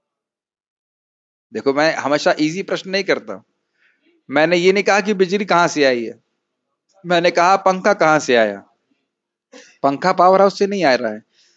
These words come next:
तो पंखा आ रहा है factory से, और उसे क्रियान्वित कौन कर रहा है? power house।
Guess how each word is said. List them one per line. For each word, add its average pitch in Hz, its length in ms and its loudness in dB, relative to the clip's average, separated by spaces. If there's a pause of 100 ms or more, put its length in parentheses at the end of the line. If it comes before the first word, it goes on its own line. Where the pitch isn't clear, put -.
(340)
तो 160 60 0
पंखा 156 400 0
आ 185 160 4
रहा 196 100 4
है 220 60 4
factory 185 460 -2
से, 101 260 -12 (360)
और 165 120 2
उसे 190 140 -4
क्रियान्वित 190 500 2
कौन 214 160 4
कर 208 160 0
रहा 208 100 2
है? 208 120 2
power 151 340 4
house। 110 420 -2